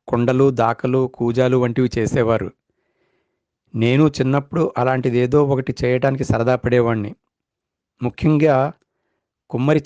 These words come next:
చక్రం తిరుగుతుంటే నాకు భలే తమాషాగా ఉండేది," అని చెబుతుంటే, "భోళా మనిషిలా ఉన్నాడే" అనుకుంటూ వినడానికి ఉత్సాహం చూపిస్తూ ప్రోత్సహించాను. "మా తాత, నాన్న వినాయకుడి లాంటి మట్టి బొమ్మలు కూడా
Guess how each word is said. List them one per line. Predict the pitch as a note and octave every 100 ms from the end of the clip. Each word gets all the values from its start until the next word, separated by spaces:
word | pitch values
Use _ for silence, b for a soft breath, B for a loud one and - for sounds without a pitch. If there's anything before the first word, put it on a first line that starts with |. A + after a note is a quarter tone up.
| B2
చక్రం | - D3 C#3+
తిరుగుతుంటే | C#3 C3 C3+ C#3+ C3 D3
నాకు | C#3+ B2+ -
భలే | G#2+ B2+
తమాషాగా | B2 A2 B2 B2 C3+ C3
ఉండేది," | B2+ A#2+ A#2 G#2 G2 _ _ _ _ _ _ _ -
అని | B2
చెబుతుంటే, | - G#2+ - A#2 B2+ A2 G#2+ - _ _ _ _ _ _ _ -
"భోళా | G#2 G#2 A2+
మనిషిలా | B2 A2+ A2 A#2+ A#2
ఉన్నాడే" | A2+ A2+ A2+ A2+ A2 A#2 _ _ _ -
అనుకుంటూ | A#2+ - A#2+ C3+ B2+ - _ _ _ _ _ -
వినడానికి | D3 E3+ E3 D#3+
ఉత్సాహం | C3 A2+ - C3+ D3
చూపిస్తూ | C3 A#2+ B2 -
ప్రోత్సహించాను. | D#3 A2+ A2 A#2+ G#2 G2 G2+ G2 - _ _ _ _ _ _ _ _ _ _ _ _ _ _ _ _ _ _ _
"మా | B2 B2
తాత, | A#2+ A2 A2+ -
నాన్న | D3 D3 B2 B2+ C3+ C#3+ B2+ D3+
వినాయకుడి | A2+ A#2 C3 C#3 C#3+
లాంటి | C#3+ C3+ C3
మట్టి | B2 A2 D3+
బొమ్మలు | C#3 C#3+ C#3+
కూడా | C3+ C3